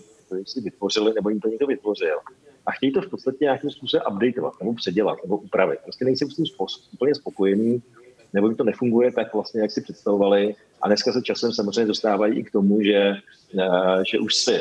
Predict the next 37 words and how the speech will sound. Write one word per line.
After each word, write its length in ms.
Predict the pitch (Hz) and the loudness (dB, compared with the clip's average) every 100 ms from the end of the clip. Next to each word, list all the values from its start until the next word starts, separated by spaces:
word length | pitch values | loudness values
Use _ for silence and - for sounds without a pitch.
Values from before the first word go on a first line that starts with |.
| - | -4
to 60 | - | -10
vzdělali, 760 | 85 107 110 113 117 120 113 98 | -6 0 4 4 4 4 0 -4
dneska 280 | 90 - 101 | -10 -2 0
je 120 | 98 90 | 0 -2
mnohem 220 | 98 104 | 0 0
víc 160 | 104 - | 0 -4
informací, 540 | 98 107 101 98 101 | -4 0 0 0 -2
než 100 | 98 | -2
bylo 180 | - 101 | 0 -2
třeba 180 | - 98 | 0 -4
před 180 | 104 | -4
pěti 160 | - - - | -10 -6 -8
lety, 300 | - 107 113 _ _ _ | 0 0 0 _ _ _
a 40 | - | 0
oni 140 | 107 | 0
řeknou: 380 | 107 110 110 113 | 0 0 2 2
"Potřebuju 380 | 104 - 110 110 | -2 -4 -2 -2
to 80 | 117 | -2
prostě 260 | 104 - | -4 -4
od 100 | 101 | -2
někoho 240 | 98 101 107 | 0 0 -2
předělat." 380 | - 87 80 - _ _ | -2 -4 -4 -6 _ _
Jo, 140 | 101 98 | -4 0
ta 80 | 101 | -2
instalace 420 | 101 113 110 - | -2 -2 -2 -2
nevyhovuje, 680 | 82 85 98 113 120 117 113 _ _ _ - | -4 -2 -2 2 2 2 0 _ _ _ -6
eh, 260 | 87 85 87 | -2 0 2
neumí 340 | 98 110 110 | 2 2 0
to, 120 | 107 113 | 0 -2
co 120 | 104 | 0
to, 200 | 107 110 | 0 0
co 140 | - | -2
to 100 | 113 | -2
umí, 300 | 104 107 107 | 0 2 2
protože 420 | - - 101 110 110 - _ _ _ _ _ _ - | 0 -2 0 0 -2 -12 _ _ _ _ _ _ -2
je 120 | 233 | 2
pravda, 560 | 156 90 95 92 90 | 2 0 0 0 0